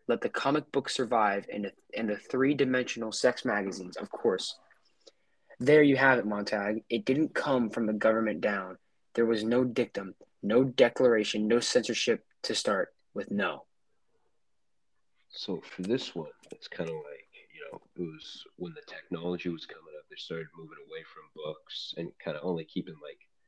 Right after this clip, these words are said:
Speaker 2: the entertainment books, like freaking, uh, magazines or comic books. S-,
Speaker 1: Mm-hmm.
Speaker 2: and, you know, so
Speaker 1: Stuff that isn't informational
Speaker 2: Yeah.
Speaker 1: text, but more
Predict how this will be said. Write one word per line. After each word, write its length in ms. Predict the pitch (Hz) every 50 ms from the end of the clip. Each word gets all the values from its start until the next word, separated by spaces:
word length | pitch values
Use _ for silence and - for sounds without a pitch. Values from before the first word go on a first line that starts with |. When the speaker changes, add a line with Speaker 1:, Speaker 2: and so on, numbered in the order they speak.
| _ _ _ _
Speaker 2:
the 140 | - - -
entertainment 680 | 92 90 82 78 - - - 82 85 85 82 78 - -
books, 360 | _ - - - - - - -
like 180 | 71 69 - -
freaking, 360 | - - 80 76 _ - 73 73
uh, 520 | 71 69 67 69 69 _ _ _ _ _ _ _ _ _
magazines 1040 | 80 82 80 80 80 80 78 - - 85 87 95 90 80 76 - - - 85 - -
or 260 | - 69 69 - - - -
comic 320 | - 87 90 90 80 73 - _
books. 540 | - 76 76 - _ _ - - - - - _ _ _ _ _ _ _ _ _ _ _ _ _ _ _ _ _ _ _ _ _
S-, 160 | - - -
Speaker 1:
Mm-hmm. 180 | - 139 120 131
Speaker 2:
and, 420 | 131 131 _ - 80 78 76 - _ _ _ _ _
you 120 | - 92 80
know, 160 | 65 62 - _ _ _ _ _ _ _ _ _ _ _ _ _ _ _ _ _ _ _ _ _ _ _ _ _ _ _ _ _ _ -
so 420 | - - - - 65 64 - - - - - - - - - _ _ _ _
Speaker 1:
Stuff 220 | - - - 151 147
that 160 | 151 151 -
isn't 300 | - 143 143 143 - - - -
informational 800 | 143 139 135 - 127 120 120 120 117 110 - - - 120 113
Speaker 2:
Yeah. 40 | 92
Speaker 1:
text, 460 | - - 113 104 101 - - - - _ _
but 80 | - 107
more 480 | 110 110 113 113 113 107 101 95 -